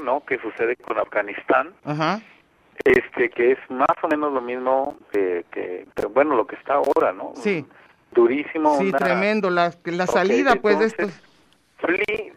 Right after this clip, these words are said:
Speaker 1: la verdad, e-, está muy bien, pero de repente me echó, eh, o sea, no quedaba así como en, en animación.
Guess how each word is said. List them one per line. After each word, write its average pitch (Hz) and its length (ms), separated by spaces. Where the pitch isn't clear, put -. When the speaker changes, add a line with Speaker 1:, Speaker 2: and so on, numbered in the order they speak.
Speaker 1:
la 139 220
verdad, 139 500
e-, - 260
está 156 420
muy 160 260
bien, 165 340
pero 117 440
de 107 120
repente 120 600
me 104 120
echó, 107 180
eh, 107 240
o 98 120
sea, 104 220
no 127 140
quedaba 135 340
así 135 160
como 139 240
en, 92 140
en 113 120
animación. 120 680